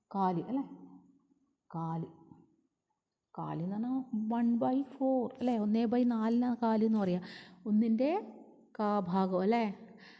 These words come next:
അത് അപ്പം ഓഹരി വെക്കുമ്പോൾ നമുക്ക് മനസ്സിലാവും അല്ലേ? കാ കഷ്ണം, അരക്കഷ്ണം, മുക്കാ കഷ്ണം എന്നല്ല നമ്മൾ പറയും അല്ലേ?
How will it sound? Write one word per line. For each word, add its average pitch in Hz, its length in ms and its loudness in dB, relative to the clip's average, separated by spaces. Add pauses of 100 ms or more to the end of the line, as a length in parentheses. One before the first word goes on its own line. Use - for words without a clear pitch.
(220)
അത് 240 140 2
അപ്പം 226 380 6 (440)
ഓഹരി 254 240 10
വെക്കുമ്പോൾ 233 300 6
നമുക്ക് 202 260 4
മനസ്സിലാവും 165 420 6
അല്ലേ? 196 420 4 (240)
കാ 202 120 6 (100)
കഷ്ണം, 220 220 0
അരക്കഷ്ണം, 202 420 0
മുക്കാ 196 280 2
കഷ്ണം 190 180 0
എന്നല്ല 170 220 0
നമ്മൾ 151 280 2
പറയും 143 280 0
അല്ലേ? 208 200 4